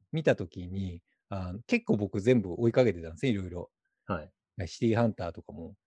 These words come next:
Speaker 1: なんかエンジェルハートとかで続編出たりとかしてさ、
Speaker 2: はいはいはいはい。
Speaker 1: なんか全-、全部追いかけてたんですよ。北斗の拳の
Speaker 2: はい。
Speaker 1: リバイバル作品の、なんか蒼天の剣とか全部追いかけてたんですよね。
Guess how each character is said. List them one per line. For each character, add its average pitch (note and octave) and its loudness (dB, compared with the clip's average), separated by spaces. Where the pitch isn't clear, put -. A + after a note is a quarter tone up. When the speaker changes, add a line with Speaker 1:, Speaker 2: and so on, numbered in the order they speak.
Speaker 1:
な F#2 -10
ん - -8
か F#2+ -4
エ G2+ 0
ン G#2+ 2
ジ G#2+ 0
ェ G#2 2
ル G#2+ -2
ハ G#2 2
ー - 2
ト - -14
と E2 -10
か E2+ -12
で E2+ -10
続 F2+ -16
編 F2 -8
出 F#2 -8
た E2+ -10
り D#2+ -12
と - -20
か - -20
し - -20
て - -18
さ、 F#2 -4
Speaker 2:
は E2+ -2
い E2 -6
は - -12
い E2 -8
は D#2+ -4
い - -10
は - -6
い。 - -6
Speaker 1:
な E2+ -8
ん - -6
か - -2
全-、 D3+ 8
全 E3 6
部 A2+ 4
追 A#2+ 10
い A#2+ 4
か C3+ 8
け A#2 6
て F2+ -2
た F2 -8
ん E2 -12
で D#2+ -20
す - -14
よ。 F2 -12
北 - 2
斗 C3+ 8
の G#2+ 6
拳 G2 2
の F#2 -4
Speaker 2:
は - -6
い。 E2 -18
Speaker 1:
リ G#2 0
バ G#2+ 6
イ G2+ 6
バ G#2 4
ル G#2 4
作 G#2+ 0
品 E2 -8
の、 F2 -10
な F#2 -6
ん - -20
か - -20
蒼 G#2+ 0
天 G2+ 2
の G2 -2
剣 F#2+ -4
と - -18
か - -14
全 A2+ 4
部 G2+ 0
追 - -6
い F2+ -4
か C3+ -8
け E2+ -8
て - -18
た - -14
ん - -12
で - -20
す A#2+ -4
よ C3+ 2
ね。 F#3+ 0